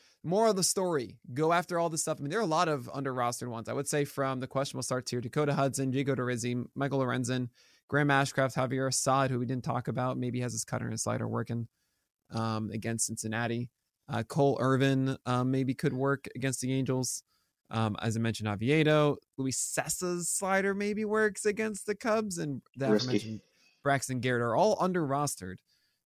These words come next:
Speaker 1: Um, Adrian Sampson, um, is the only one left for Wednesday as Elder and Wesneski went today.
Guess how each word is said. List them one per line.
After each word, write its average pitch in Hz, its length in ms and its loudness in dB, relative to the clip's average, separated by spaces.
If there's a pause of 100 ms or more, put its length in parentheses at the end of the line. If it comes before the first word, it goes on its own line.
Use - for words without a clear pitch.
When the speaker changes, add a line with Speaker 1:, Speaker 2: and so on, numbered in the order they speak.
(120)
Speaker 1:
Um, 110 240 -2
Adrian 135 280 2
Sampson, 123 720 0
um, 107 360 0
is 107 180 -2
the 117 40 0
only 117 120 0
one 110 140 0
left 107 280 -2
for 104 180 -4
Wednesday 110 480 0
as 101 160 -2
Elder 120 300 -4
and 98 180 -6
Wesneski - 480 -6
went - 180 -12
today. 123 460 -2